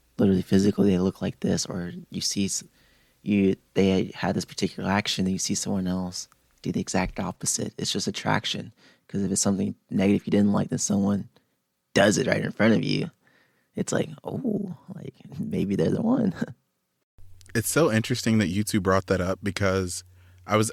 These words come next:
Speaker 2: I, I actually wrote that <laughs> down in my notes to bring up towards the end. Like, is a trauma bond, like, this big, horrible thing that people make it out to be? Or is it something that, like,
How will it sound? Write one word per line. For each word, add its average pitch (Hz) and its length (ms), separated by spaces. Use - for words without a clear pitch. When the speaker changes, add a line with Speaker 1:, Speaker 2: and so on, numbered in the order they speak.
Speaker 2:
I, 120 160
I 110 160
actually 139 260
wrote 113 220
that 120 140
<laughs> 110 100
down 117 180
in 104 100
my 95 160
notes 95 420
to 98 120
bring 98 200
up - 120
towards 104 320
the 90 160
end. 92 300
Like, 87 320
is 101 460
a 98 80
trauma 101 340
bond, 98 320
like, 92 220
this - 340
big, 101 320
horrible 107 540
thing 101 360
that 98 220
people 104 260
make 92 240
it 90 100
out 92 240
to 95 140
be? 98 240
Or 92 200
is 92 100
it 90 100
something 95 440
that, 92 180
like, 87 340